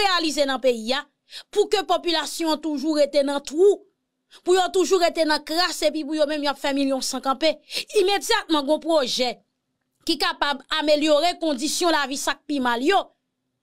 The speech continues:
Ebyen, kounye a la, lapolis kanpe l ap trake gang. Lapolis kanpe l ap trake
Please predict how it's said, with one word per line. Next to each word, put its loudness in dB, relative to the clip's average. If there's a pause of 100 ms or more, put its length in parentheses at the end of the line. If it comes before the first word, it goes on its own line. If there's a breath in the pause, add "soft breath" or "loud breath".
Ebyen, -2
kounye 0
a -2
la, 2 (220 loud breath)
lapolis 0
kanpe 2
l 0
ap -6
trake -2
gang. 0 (460 loud breath)
Lapolis 0
kanpe 0
l 2
ap -6
trake -2